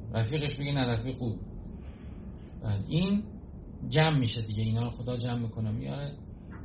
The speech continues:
بله، میگه که اینا شا-، شا-، شاهدا هستن دیگه. شهدا رو خدا میاره در قیامت.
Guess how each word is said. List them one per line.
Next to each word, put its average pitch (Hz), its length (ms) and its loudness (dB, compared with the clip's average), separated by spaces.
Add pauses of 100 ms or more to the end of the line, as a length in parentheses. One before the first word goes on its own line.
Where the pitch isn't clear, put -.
(140)
بله، 101 320 0
میگه 101 220 0
که 113 180 0 (200)
اینا 135 160 4
شا-، - 300 0
شا-، - 380 -4 (380)
شاهدا 120 380 6
هستن 139 360 2
دیگه. 107 260 -2 (1400)
شهدا 117 400 4
رو 151 80 6
خدا 123 260 4
میاره 107 340 6
در 98 180 0
قیامت. 113 540 0